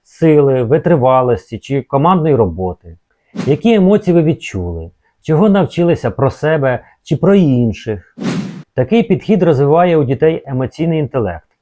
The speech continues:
вміння аналізувати і усвідомлювати, що уроки фізичної культури — це не випадковий набір вправ,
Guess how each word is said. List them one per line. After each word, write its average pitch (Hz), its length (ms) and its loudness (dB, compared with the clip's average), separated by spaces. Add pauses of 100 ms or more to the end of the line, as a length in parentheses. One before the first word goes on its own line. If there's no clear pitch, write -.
(300)
вміння 180 340 2
аналізувати 123 680 0
і 156 40 0
усвідомлювати, 135 880 -2
що 120 380 -4 (320)
уроки 170 380 2
фізичної 151 480 -4
культури — 180 480 0
це 156 100 -4
не 156 240 0
випадковий 151 560 0
набір 151 300 -2
вправ, 117 420 -2